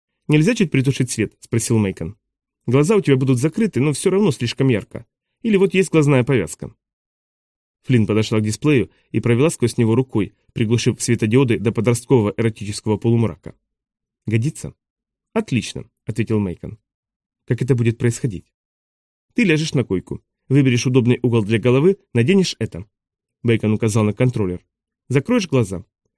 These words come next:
Мы будем рядом на случай, если понадобится». «Понадобится что?» Он показал на жёлтое пластиковое ведро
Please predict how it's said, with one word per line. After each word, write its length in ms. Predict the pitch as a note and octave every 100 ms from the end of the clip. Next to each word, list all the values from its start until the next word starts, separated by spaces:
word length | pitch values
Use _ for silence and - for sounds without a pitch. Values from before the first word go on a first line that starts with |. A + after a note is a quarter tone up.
| _
Мы 140 | C#3+ C#3+
будем 180 | D3+
рядом 260 | F#3 C3+ A2
на 80 | A2+
случай, 280 | - D#3 A#2
если 160 | G#2+
понадобится». 640 | A#2 A#2+ F#2 F2+ - - - _ _ _ _ _ _ _ _ _ -
«Понадобится 540 | A#2+ A2 G2+ G#2 C#3
что?» 300 | - - E2 _ _ _ _ -
Он 140 | G#3+
показал 340 | F3+ C3+ B2
на 140 | A#2 A2
жёлтое 320 | D3+ D#3 A2+
пластиковое 540 | - A2+ - - A2
ведро 340 | G#2+ A#2 C#3+